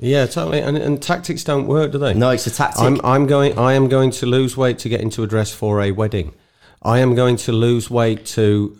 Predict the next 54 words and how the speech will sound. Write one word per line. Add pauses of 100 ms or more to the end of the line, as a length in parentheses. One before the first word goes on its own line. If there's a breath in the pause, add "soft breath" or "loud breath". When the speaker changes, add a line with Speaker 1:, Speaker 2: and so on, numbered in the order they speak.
Speaker 1:
um,
go
on
my
holiday
in
Cyprus
in
eight
weeks.
Speaker 2:
I
am
Speaker 1:
Tactic
Speaker 2:
going
Speaker 1:
to
Speaker 2:
to
lose,
or
I'm
gonna
start
on
Monday,
on
the
first
of
January
every
Speaker 1:
On
the
Speaker 2:
year.
Speaker 1:
first
of
Speaker 2:
That's
Speaker 1:
January.
Speaker 2:
the
tactic. (140)
Speaker 1:
Yeah,
Speaker 2:
It's (140)
Speaker 1:
really.
Speaker 2:
the
tactic,
and
to
be
sustainable, (400 loud breath)
to
be
balanced,
they
don't
work.
Re-,